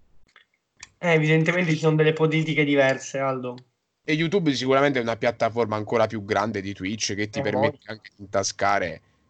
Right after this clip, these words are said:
Speaker 2: di più e quant'altro. Però, vabbè, assolutamente. Sono, sono politiche, sono politiche, ci sta, assolutamente. Sicura-, sicuramente Twitch è una fonte utile, eh,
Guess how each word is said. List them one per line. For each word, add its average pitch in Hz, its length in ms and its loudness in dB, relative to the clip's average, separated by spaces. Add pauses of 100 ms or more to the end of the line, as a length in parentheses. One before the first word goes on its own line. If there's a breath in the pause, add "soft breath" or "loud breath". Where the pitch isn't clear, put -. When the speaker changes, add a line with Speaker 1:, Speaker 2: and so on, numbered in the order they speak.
Speaker 2:
di 101 140 -8
più 117 160 -2
e 107 60 -4
quant'altro. 104 680 -6
Però, 175 240 -4
vabbè, 135 380 -12
assolutamente. 104 720 -6
Sono, 123 540 4
sono 160 240 4
politiche, 104 580 -6
sono 135 180 -2
politiche, 107 460 -6
ci 135 160 -2
sta, - 280 -6 (100)
assolutamente. 101 760 -10 (460 loud breath)
Sicura-, 156 580 4
sicuramente 165 680 2
Twitch 170 440 -4
è 139 380 2
una 139 380 2
fonte 151 540 0
utile, 139 680 -2 (300 soft breath)
eh, 104 920 0